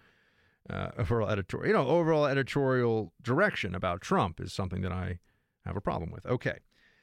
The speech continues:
Uh, but, but Aslan is not fired. Uh, he's saying that he's sorry or something. I mean, he's given some kind of a apology. Uh, but they, they run a show of his on C N N. I mean, I can just tell you that if you were a conservative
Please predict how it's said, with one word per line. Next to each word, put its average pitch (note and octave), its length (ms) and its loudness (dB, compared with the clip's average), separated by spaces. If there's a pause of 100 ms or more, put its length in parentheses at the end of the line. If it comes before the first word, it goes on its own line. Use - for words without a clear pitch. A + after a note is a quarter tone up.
(240)
Uh, G2 300 0
but, A2 300 -2
but A#2 220 0
Aslan C3+ 760 4 (260)
is A#2+ 320 -2
not C3+ 180 2
fired. A#2 680 0 (100)
Uh, G#2+ 240 0
he's G#2 480 -4 (560)
saying A#2 460 -2
that G2+ 160 -4
he's G2 320 -6
sorry F#2+ 580 0
or F2+ 120 -6
something. F#2 400 -10
I - 20 -6
mean, F#2+ 140 -4
he's F#2+ 160 -2
given F#2+ 240 -2
some G2+ 160 -2
kind F#2+ 120 -2
of F2+ 100 -4
a - 20 -6
apology. F#2 720 -4 (1120)
Uh, G2+ 240 0
but G2 220 -2
they, C3+ 160 4
they C3+ 180 4
run E3+ 160 4
a D3+ 60 2
show A3 220 2
of D3+ 100 0
his A#2 100 0
on B2 80 0
C D3 140 -2
N F3 80 2
N. B2+ 80 0
I - 20 0
mean, C#3+ 140 6
I E3 60 4
can F#3 120 2
just E3 140 0
tell G#3 160 6
you F#3+ 100 6
that D3 160 6
if C#3 220 2
you F3 120 4
were D#3+ 360 4
a C#3 100 2
conservative E3+ 1080 0